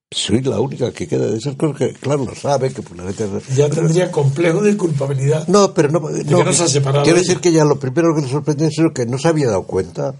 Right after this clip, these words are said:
Speaker 2: <laughs>
Speaker 1: hasta que estuvieron las seis juntas
Speaker 2: Sí.
Speaker 1: y empezaron a hablar, cosa que es muy frecuente, que no te das cuenta a lo mejor hasta... Y entonces, ¿por qué? Pues fulanita, pues parece ser por una bobada, en la moda.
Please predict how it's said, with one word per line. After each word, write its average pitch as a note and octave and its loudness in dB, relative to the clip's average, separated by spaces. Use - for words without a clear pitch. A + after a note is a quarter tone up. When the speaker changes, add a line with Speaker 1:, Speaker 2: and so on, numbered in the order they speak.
Speaker 2:
<laughs> C#3+ 0
Speaker 1:
hasta G#2 0
que F2 -10
estuvieron B2 0
las A2 -2
seis F#2+ -6
juntas G2 -6
Speaker 2:
Sí. F3 -4
Speaker 1:
y F#2+ -2
empezaron G2 0
a F#2+ -2
hablar, B2+ -2
cosa C3 -2
que C#3+ 2
es B2+ 0
muy G2+ -2
frecuente, B2+ 0
que G2 0
no A2+ -2
te C#3+ 0
das B2 0
cuenta G#2 -4
a - -6
lo F#2 -6
mejor F2 -4
hasta... F2 -10
Y - 2
entonces, D#3 2
¿por G#2 2
qué? G#2 -4
Pues - 0
fulanita, C#3+ -2
pues - -6
parece G#2 -4
ser A2+ -6
por G2 -2
una E2+ -6
bobada, - -8
en E2+ -8
la D2 0
moda. C#2+ -6